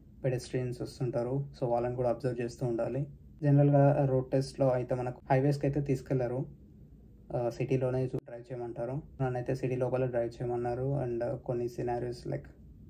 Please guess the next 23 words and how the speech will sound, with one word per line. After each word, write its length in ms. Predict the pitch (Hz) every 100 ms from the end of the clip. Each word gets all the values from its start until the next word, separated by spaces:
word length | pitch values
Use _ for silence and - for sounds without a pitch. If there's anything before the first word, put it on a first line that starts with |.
| - - -
parking, 600 | 131 123 - 123 123 123 - - - - - - - - - - -
uh, 200 | 123 120
parallel 400 | 123 127 123 120
parking 340 | 127 123 - 123
ఎలా 180 | 117 120
చేస్తారు, 720 | 120 120 - 127 117 120 113 - - - - -
ప్యారలల్ 260 | 131 131 127
పార్కింగ్ 320 | 131 127 135 127
చేయమన్నారు 360 | 120 120 117
నన్ను. 320 | 117 117 127 156 - - - - - - - -
And, 360 | - 123 120 120
ఆ, 180 | 120 120
నార్మల్గా 640 | 131 127 127 127 123 123 123
షాపింగ్ 640 | - 131 135 131 131 127 - - - - -
మాల్స్ 240 | 139 131 -
దగ్గర 340 | 123 127 123
పార్కింగ్ 400 | 123 127 135 135
లాట్స్ 240 | 127 127
ఉంటాయి 200 | 120 117
కదా, 100 | 120 -
so 20 |
అక్కడ 260 | 123 120 131
రివర్స్ 340 | 123 120 123